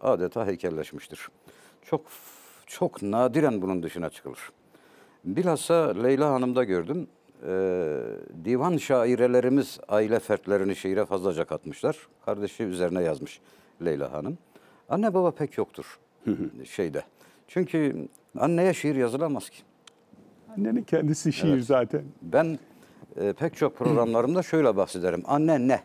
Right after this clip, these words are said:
Speaker 1: Anne Allah'ın kulunu okşamasıdır. Allah'ın kulunu okşama fiilinin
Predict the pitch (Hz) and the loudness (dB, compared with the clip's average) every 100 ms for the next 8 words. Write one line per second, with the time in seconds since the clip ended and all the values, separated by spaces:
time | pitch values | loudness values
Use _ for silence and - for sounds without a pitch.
0 | - _ _ _ - _ _ _ _ - | -6 _ _ _ -20 _ _ _ _ 0
1 | 139 135 165 147 - _ 123 131 120 95 | 4 4 4 2 -6 _ 0 4 4 4
2 | 165 151 - - 131 127 165 - 117 - | 2 0 -2 -2 0 2 2 2 0 0
3 | 120 104 95 101 85 - - _ _ _ | 0 0 0 -2 -6 -8 -16 _ _ _
4 | _ _ _ _ _ _ _ _ _ _ | _ _ _ _ _ _ _ _ _ _
5 | _ 113 98 98 87 160 151 - 123 139 | _ 0 4 2 2 0 -4 -2 2 4
6 | 160 156 127 - - 139 190 190 127 113 | 4 2 0 0 2 2 2 2 0 2
7 | 98 95 175 | 2 2 2